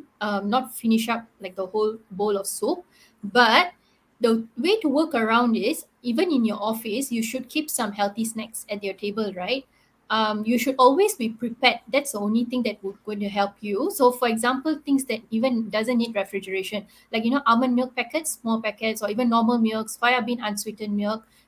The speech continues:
These are things that you can keep at your desk. A bit of nuts, probably some, uh, protein, uh, bars. So if you're prepared, <laughs> then you wouldn't rely on, you know, unhealthy thing that's going to fill you up.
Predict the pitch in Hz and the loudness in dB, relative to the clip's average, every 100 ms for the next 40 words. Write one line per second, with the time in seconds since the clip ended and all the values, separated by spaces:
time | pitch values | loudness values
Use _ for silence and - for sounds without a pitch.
0 | - 480 294 269 294 247 220 226 220 247 | 0 2 2 2 0 2 0 -2 -4 -4
1 | 214 196 185 196 185 - 196 247 - 208 | -6 -4 -4 -4 -6 -8 -4 -2 -4 -4
2 | 247 - - - _ _ _ 247 247 269 | -6 -2 -2 -4 _ _ _ 0 2 2
3 | 262 226 202 202 196 - 226 240 247 233 | 2 0 0 0 0 -2 -4 0 0 0
4 | 226 - 208 196 190 196 226 320 392 - | -2 -6 -6 -6 -8 -6 -2 -2 -4 -12
5 | _ _ - 294 269 277 269 - 320 - | _ _ -2 0 0 2 2 4 0 4
6 | 302 269 277 330 339 294 302 294 349 277 | 4 4 4 4 6 4 4 4 2 0
7 | 240 233 240 254 233 214 220 262 - 240 | 0 2 4 4 0 -2 -2 -2 -2 -2
8 | 240 233 233 233 240 233 208 - 220 214 | 0 -2 -2 -6 -2 -2 -4 -4 -4 -4
9 | - 202 214 220 | -6 -6 -2 -2